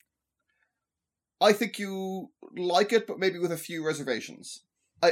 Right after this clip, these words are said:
it, it takes a while to get going, and it can be a little,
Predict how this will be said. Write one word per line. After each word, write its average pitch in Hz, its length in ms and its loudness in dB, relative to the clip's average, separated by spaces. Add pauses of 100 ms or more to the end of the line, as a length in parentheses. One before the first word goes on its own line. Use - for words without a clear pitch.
it, 180 180 2
it - 160 0
takes 214 260 0
a 208 60 0
while 175 300 2
to 170 100 -6
get 135 200 -4
going, 110 380 -2
and 135 160 0
it 131 120 -4
can 135 200 0
be 160 500 -6 (340)
a 143 100 2
little, 147 680 2